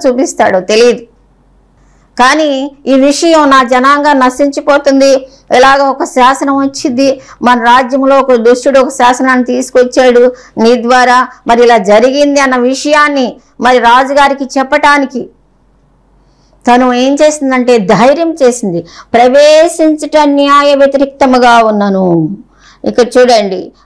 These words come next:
ఆ, ఎస్తేరు గ్రంథము నాలుగవ అధ్యాయము పద్నాలుగవ వచనం చూసినట్టయితే, "నేను నా పనికత్తెలను, ఆ,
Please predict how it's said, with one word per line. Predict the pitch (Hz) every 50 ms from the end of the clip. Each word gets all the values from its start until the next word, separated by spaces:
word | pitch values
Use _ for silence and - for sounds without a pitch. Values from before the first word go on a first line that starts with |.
| _ -
ఆ, | 202 208 208 208 208 208 202 202 202 202 208 214
ఎస్తేరు | 240 262 269 - - 294 262 262
గ్రంథము | 240 254 254 247 247 240 240 240
నాలుగవ | 240 220 214 220 226 233 233 226 233 226
అధ్యాయము | 220 214 202 196 - - 220 208 202 202 190 190 196 190 190 190 - - _ _ _ _ _ -
పద్నాలుగవ | 214 208 202 180 226 233 247 269 277 269 277
వచనం | 269 254 - 233 233 233 220 - 214
చూసినట్టయితే, | 208 208 202 185 175 - 180 175 175 - 175 175 170 170 165 - - - - - - - -
"నేను | - 208 214 226 254 269 285 294 285 277
నా | 269 269 262 262
పనికత్తెలను, | 254 277 277 277 302 311 330 302 302 285 247 240 226 - -
ఆ, | 220 214 -